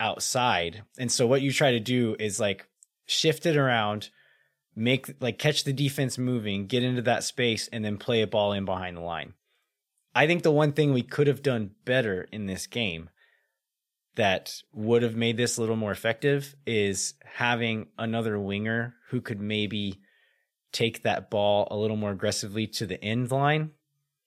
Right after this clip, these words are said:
What we were doing was getting it out wide and either playing it from, like, that half space, like, a diagonal, like, out swinger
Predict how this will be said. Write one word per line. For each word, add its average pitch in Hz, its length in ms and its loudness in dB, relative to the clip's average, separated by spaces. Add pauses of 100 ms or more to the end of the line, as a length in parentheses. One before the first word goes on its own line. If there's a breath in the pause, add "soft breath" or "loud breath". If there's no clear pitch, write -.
(220)
What 139 160 6
we 156 100 8
were 131 80 6
doing 135 280 4
was 113 140 0
getting 123 220 2
it 117 80 4
out 107 200 4
wide 104 560 2
and 110 120 -2
either 107 160 0
playing 117 320 -2
it - 100 -10
from, 110 220 -6
like, 101 220 -4
that - 180 -2
half 135 300 0
space, - 580 0 (400)
like, 107 200 -6
a 101 40 -2
diagonal, 113 760 2
like, 98 280 -2
out 107 240 -4
swinger 123 520 -2